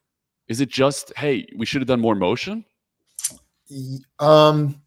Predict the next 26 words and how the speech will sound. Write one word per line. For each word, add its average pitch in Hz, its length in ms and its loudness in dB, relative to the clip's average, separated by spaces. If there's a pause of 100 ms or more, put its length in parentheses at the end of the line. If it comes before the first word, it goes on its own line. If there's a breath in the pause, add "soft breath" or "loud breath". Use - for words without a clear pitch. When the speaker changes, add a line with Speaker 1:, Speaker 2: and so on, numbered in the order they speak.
(600)
Speaker 2:
I 143 160 0
think, 151 560 -2 (480)
I 131 100 -6
think 165 320 -4
it 160 140 2
just 135 300 0
was, 120 320 -2
was 110 140 -2
a 110 60 -2
combination 98 640 -6
of, 87 340 -8
of 85 560 -6 (340)
the 101 280 -14
injury, 120 800 -2
right? 104 340 -2
And, 90 320 -10
and 87 260 -10
how 98 140 -8
severe 87 480 -4
the, 87 320 -4
the, 82 340 -6
the 87 120 -8
labrum 82 280 -8
damage 85 320 -8
was 90 300 -6
and 85 240 -12